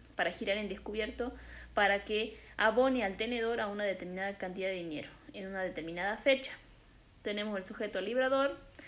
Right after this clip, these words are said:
el beneficiario y el banco. El librador y el banco tienen una relación solamente contractual. La cuenta bancaria, este, es un, es un contrato que tiene el librador con el banco.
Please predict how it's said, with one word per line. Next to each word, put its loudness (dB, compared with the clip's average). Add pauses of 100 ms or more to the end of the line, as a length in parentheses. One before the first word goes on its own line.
(140)
el -4
beneficiario 0
y 2
el -4
banco. 2 (360)
El -4
librador 4
y 4
el -2
banco 2 (260)
tienen 2
una -2
relación -4
solamente -2
contractual. -6 (960)
La 0
cuenta -2
bancaria, 2 (1080)
este, -4
es -6
un, -8
es -8
un -8
contrato -2
que -6
tiene -6 (160)
el -4
librador 0
con -6
el -6
banco. -8